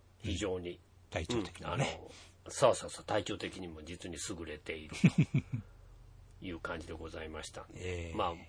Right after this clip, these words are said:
Speaker 1: よろしければ皆さんおすすめしますので。
Speaker 2: はい。
Speaker 1: はい。いっぺん、そんなこともドライブしてみてはどうですかと。
Speaker 2: ね。これからの季節ちょうどいい、いいでしょうね。
Speaker 1: うん。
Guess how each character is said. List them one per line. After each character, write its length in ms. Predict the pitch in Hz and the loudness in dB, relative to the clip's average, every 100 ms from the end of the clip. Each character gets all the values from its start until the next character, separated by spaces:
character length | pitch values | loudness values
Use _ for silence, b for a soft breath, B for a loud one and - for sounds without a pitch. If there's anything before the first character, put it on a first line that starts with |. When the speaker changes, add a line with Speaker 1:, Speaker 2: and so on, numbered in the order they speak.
| - - | -20 -8
Speaker 1:
よ 160 | 107 104 | -2 0
ろ 100 | 92 | 0
し 80 | - | -4
け 100 | 73 | -4
れ 100 | 71 | -6
ば 180 | 76 82 | -8 -10
皆 200 | 82 78 | -8 -8
さ 120 | - | -6
ん 80 | 85 | -6
お 60 | |
す 140 | 73 - | -6 -6
す 140 | - | -6
め 100 | 85 | -4
し 140 | - 85 | -4 -4
ま 120 | 71 | -4
す 160 | - | -6
の 140 | 78 - | -10 -12
で。 180 | - - - | -12 -14 -6
Speaker 2:
は 160 | 95 | -2
い。 100 | 85 - - - - - - - | -2 -4 -16 -20 -20 -20 -14 6
Speaker 1:
は 140 | 127 | 8
い。 100 | 131 - | 8 6
い 80 | 107 | -4
っ 20 | |
ぺ 180 | - 90 | 0 0
ん、 80 | - | 0
そ 200 | - 107 | -4 -2
ん 80 | 98 | 0
な 200 | 90 80 - b b | 0 -4 -8 b b
こ 140 | - 92 | -8 -6
と 80 | |
も 100 | 85 | -6
ド 140 | - 95 | -2 0
ラ 120 | 82 | 0
イ 40 | |
ブ 100 | 78 | -2
し 80 | - | -4
て 80 | - | -6
み 100 | 73 | -6
て 100 | 76 | -8
は 60 | 71 | -8
ど 160 | 76 | -8
う 60 | 73 | -8
で 80 | - | -8
す 140 | - | -4
か 140 | 143 | -4
と。 260 | 139 - - | -4 -8 -8
Speaker 2:
ね。 200 | 101 - - | -8 -8 -6
こ 100 | 87 | -6
れ 80 | |
か 120 | 78 78 | -4 -4
ら 60 | |
の 40 | 78 | -6
季 60 | |
節 160 | - - | -8 -8
ち 100 | - | -6
ょ 40 | |
う 40 | 78 | -6
ど 100 | 78 | -6
い 80 | |
い、 20 | 101 | -6
い 400 | 104 85 - 95 | -4 -4 0 0
い 40 | |
で 80 | 78 | -2
し 100 | - | -6
ょ 60 | - | -4
う 40 | |
ね。 220 | 123 - - - - - - - - - | -6 -6 -16 -20 -20 -20 -20 -20 -12 8
Speaker 1:
う 120 | 220 | 10
ん。 120 | 165 | 10